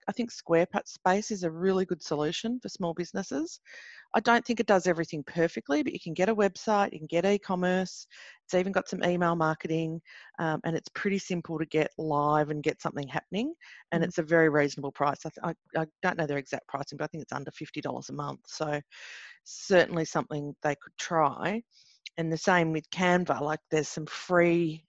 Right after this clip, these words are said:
Speaker 1: um, tools there to be able to just make up really great ads, um, but then you could just pay a little bit more and actually get something fantastic. And you only need to subscribe to something like Canva for a month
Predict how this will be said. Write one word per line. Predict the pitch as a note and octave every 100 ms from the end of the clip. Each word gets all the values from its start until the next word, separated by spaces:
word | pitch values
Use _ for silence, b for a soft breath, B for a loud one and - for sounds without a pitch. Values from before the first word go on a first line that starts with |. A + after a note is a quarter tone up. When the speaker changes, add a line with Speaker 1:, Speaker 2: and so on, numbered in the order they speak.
| _
Speaker 1:
um, | D3+ D3+ C#3+
tools | - D#3+ D#3 -
there | G3 F4
to | C4
be | F3
able | D#3
to | D#3+
just | D#3 -
make | D#3 D#3
up | D#3 - B B B B _
really | E3
great | C#3+ D3 C3 -
ads, | G#3 G3+ F#3+ F3+ - - -
um, | D3+ D3 C#3+
but | -
then | E3 D#3+
you | D#3
could | F3+
just | G3+ -
pay | F#3 D3
a |
little | D#3 E3+
bit | D3+
more | D#3 D#3
and | D3+
actually | - - E3
get | C#3+
something | - E3 C#3+
fantastic. | - C#3+ C#3 D3+ - - - _ B B B B
And | - G3
you |
only | A#3 C#4+
need | C4 E3
to | -
subscribe | D3+ - - C#3 C#3+ -
to |
something | - -
like | D3+ C#3+ -
Canva | D3 D3+
for | D3 D3
a | D3
month | D3